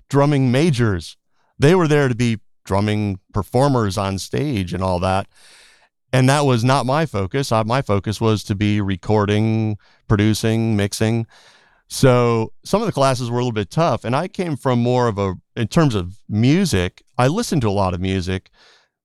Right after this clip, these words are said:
but playing drums, I was playing a lot of rock and pop, progressive rock, funk, you know, like Tower of Power and Blood, Sweat, and Tears, that kind of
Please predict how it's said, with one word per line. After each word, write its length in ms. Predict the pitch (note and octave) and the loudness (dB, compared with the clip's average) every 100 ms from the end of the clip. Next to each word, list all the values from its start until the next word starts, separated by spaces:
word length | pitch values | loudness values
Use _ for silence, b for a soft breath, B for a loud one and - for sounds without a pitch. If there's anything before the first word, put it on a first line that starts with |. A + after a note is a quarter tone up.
| - | -4
but 160 | B2+ - | -4 -4
playing 580 | - G3 A#3 F#3 A#2+ G#2 | -4 -2 0 0 -2 -2
drums, 540 | A2 G#2+ G#2 G#2 F#2+ | -2 0 0 -2 -4
I 180 | C#3+ F3 | -4 -4
was 140 | E3+ | -4
playing 320 | - D#3+ D3 | -2 -2 0
a 60 | A#2 | 0
lot 260 | A2 A2 G#2+ | 0 0 0
of 320 | G2+ F#2+ E2 _ _ - | -2 -6 -10 _ _ -6
rock 600 | A2+ A#2 A#2 A2 A2 G#2+ - - - - _ - | 0 2 2 0 -2 -6 -12 -20 -20 -20 _ -8
and 200 | G#2 F2+ | -6 -6
pop, 640 | - C3+ A#2+ A2 A2 G#2 - - - | -8 -4 -2 0 0 -2 -6 -20 -8
progressive 640 | A#2+ A#2+ A#2 A2 A#2 G2 | -8 -2 -2 0 -2 0
rock, 420 | G2+ G2+ G2+ G2 - b b | 0 0 0 -2 -8 b b
funk, 640 | - - B2 B2 B2 A#2+ - - _ _ _ _ - | -20 -2 0 0 -2 -6 -10 -20 _ _ _ _ -8
you 60 | A#2+ | -4
know, 60 | |
like 160 | G2+ - | -4 -4
Tower 340 | A2+ A2 A2 | -4 -2 -2
of 100 | G2 | -4
Power 760 | - G#2+ A2+ A2+ G#2+ G#2 G#2 G2+ | -4 -2 0 0 -2 0 -2 -2
and 360 | F2+ E2+ D#2+ - _ - | -4 -6 -8 -16 _ -12
Blood, 280 | A2+ A2+ G#2+ | -2 -2 -2
Sweat, 260 | A#2+ G#2+ | -2 -2
and 100 | F#2 | -2
Tears, 380 | - G#2+ G#2 F#2+ | -6 -4 -2 -2
that 180 | G2 G2 | -2 -2
kind 240 | A2+ G2+ | -4 -4
of 180 | F#2+ | -8